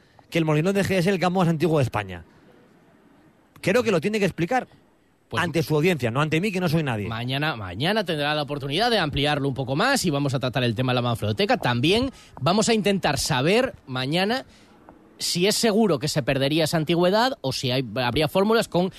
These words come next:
Speaker 2: la gente que controla de ese asunto y en eso estamos trabajando de
Speaker 1: Hay
Speaker 2: cara a
Speaker 1: más
Speaker 2: mañana.
Speaker 1: gente, hay más gente, más allá del Negrón, voy contra ti, que sabe que el Molinón es el campo más antiguo de España, que, que sepa cómo quedó el Sporting en Huesca o que sepa quién es el Grupo Orlegui.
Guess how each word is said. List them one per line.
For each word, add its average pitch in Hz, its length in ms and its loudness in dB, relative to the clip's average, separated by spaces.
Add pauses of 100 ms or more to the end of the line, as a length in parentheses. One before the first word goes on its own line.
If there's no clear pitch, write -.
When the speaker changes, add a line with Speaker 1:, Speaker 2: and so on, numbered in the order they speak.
(120)
Speaker 2:
la 131 140 0
gente 165 280 2
que 151 100 0
controla 143 340 2
de 139 80 2
ese 131 120 -2
asunto 208 340 0
y 123 60 2
en 123 100 0
eso 123 120 -2
estamos 120 280 -2
trabajando 117 460 0
de - 60 2
Speaker 1:
Hay 180 100 4
Speaker 2:
cara 98 160 2
a - 20 0
Speaker 1:
más 165 240 2
Speaker 2:
mañana. - 140 -2
Speaker 1:
gente, 123 500 2
hay 175 180 2
más 196 280 2
gente, 110 520 0 (640)
más 160 240 2
allá 185 160 4
del 151 140 2
Negrón, 139 320 2
voy 151 140 2
contra 131 280 -2
ti, 180 220 -2 (1300)
que 160 140 0
sabe 185 340 2
que 135 100 -4
el 147 80 0
Molinón 160 300 0
es 180 100 2
el 175 80 0
campo 151 200 0
más 170 100 4
antiguo 160 280 2
de 139 60 2
España, 220 380 -2 (1160)
que, 165 160 0
que 170 80 0
sepa 196 240 2
cómo 208 160 2
quedó 190 140 2
el 180 40 2
Sporting 156 320 0
en 147 80 0
Huesca 196 380 -2 (920)
o 165 100 0
que 160 120 0
sepa 196 220 0
quién 190 120 -2
es 170 100 0
el 170 100 2
Grupo 160 200 2
Orlegui. 98 340 -4